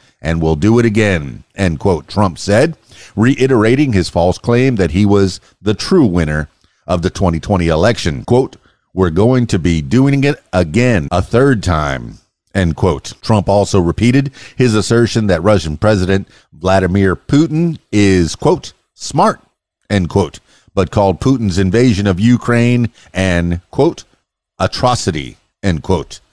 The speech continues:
This is according to Business Insider and The Independent.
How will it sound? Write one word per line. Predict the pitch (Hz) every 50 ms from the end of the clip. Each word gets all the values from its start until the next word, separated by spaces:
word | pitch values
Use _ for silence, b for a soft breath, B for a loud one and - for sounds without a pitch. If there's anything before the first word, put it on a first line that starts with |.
| B B B B B B B B
This | 123
is | 113 101
according | 104 - - 117 101 95 90
to | 78 90 85
Business | 76 110 120 110 95 104 95 -
Insider | 113 104 92 - 123 117 120 120 117 117 117 113 - _ _
and | 110 107 95
The | 98 95 92 85 85 - -
Independent. | - 151 147 139 117 - - - - - 170 180 151 127 104 73 64 - - - -